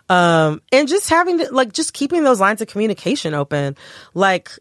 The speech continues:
there, we were able to, like, a sign for me that we make a very good match was just, like,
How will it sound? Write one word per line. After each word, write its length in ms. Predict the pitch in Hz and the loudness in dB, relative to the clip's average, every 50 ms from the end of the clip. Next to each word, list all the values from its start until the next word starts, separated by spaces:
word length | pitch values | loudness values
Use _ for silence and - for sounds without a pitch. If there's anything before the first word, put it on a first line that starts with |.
| _ _ _ | _ _ _
there, 460 | 175 160 160 208 208 220 226 240 247 | -14 -4 0 0 2 4 4 4 4
we 440 | 262 220 - - 180 190 240 285 320 | 2 0 -4 -4 -2 2 2 4 4
were 100 | 339 320 | 4 2
able 320 | - - 220 240 233 233 208 | 2 0 0 0 0 0 0
to, 160 | 208 185 - - | 0 0 0 0
like, 180 | 185 175 175 - | 0 0 0 0
a 220 | - 185 190 - | -2 -2 -2 0
sign 260 | - - 220 240 262 | 0 0 0 0 0
for 160 | 247 - 214 | -2 -2 -2
me 220 | 185 180 180 180 170 | -2 0 0 0 0
that 200 | 165 151 139 151 | -2 -2 -2 -2
we 520 | 151 160 165 170 170 165 160 160 151 - - - 151 | -2 -2 0 0 2 0 0 -2 -4 -8 -14 -12 -4
make 260 | 165 170 165 - - | -2 -2 0 0 -2
a 60 | 156 | -2
very 220 | 135 160 151 151 | 0 0 0 0
good 160 | 135 151 131 - | -2 -4 -4 0
match 400 | 233 320 339 285 269 - - - - - - - - _ | 2 2 2 2 0 -2 -8 -14 -18 -20 -20 -20 -10 _
was 160 | 196 202 - | -2 0 0
just, 220 | 220 220 - - 190 | 0 0 0 0 0
like, 240 | 180 170 - - | 0 0 -2 -4